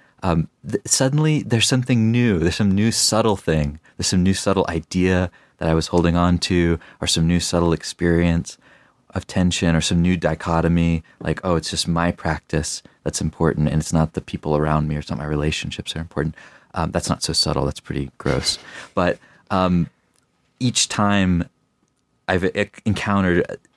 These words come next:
some new subtle thing, then it, it brings up this new wave of questioning and investigation and interest and, and really having to fundamentally die to some idea or some identity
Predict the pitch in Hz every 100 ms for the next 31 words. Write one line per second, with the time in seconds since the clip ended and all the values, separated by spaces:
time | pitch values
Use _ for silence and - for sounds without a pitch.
0 | - - 98 90 87 90 87 - 87 80
1 | - 117 101 87 90 87 - - 98 92
2 | 87 85 80 87 87 85 80 82 85 78
3 | - - 87 - - 82 76 - 76 76
4 | 76 - 78 82 82 - 80 73 - 82
5 | - 80 - _ - _ _ _ - 85
6 | 82 82 90 90 117 143 95 95 90 82
7 | - 90 82 78 - _ _ _ - -
8 | 101 85 87 92 85 78 73 - 82 82
9 | 78 73 82 95 _ _ _ - 92 82
10 | 80 76 73 - _ - - 82 76 76
11 | 80 78 76 - - - 76 76 - 78
12 | - - 80 76